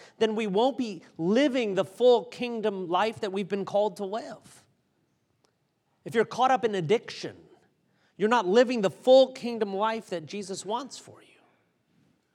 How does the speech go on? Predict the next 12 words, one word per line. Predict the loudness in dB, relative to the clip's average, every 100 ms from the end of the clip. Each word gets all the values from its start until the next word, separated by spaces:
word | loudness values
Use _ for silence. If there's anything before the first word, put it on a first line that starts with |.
| _ _
Which | 2 4
is | 2
why | 4 6 6
then | 4 0 -2
Jesus | -6 -4 -6
starts | -6 0 2 0
cutting | -4 -4 -2 -4
with | -4 -4
surgical | 0 0 0 -2 -4
precision | -4 -8 -6 -6 -6 -8 -8 -16 _ _ _ _ _ _
right | 0 0 0
in, | -2 -4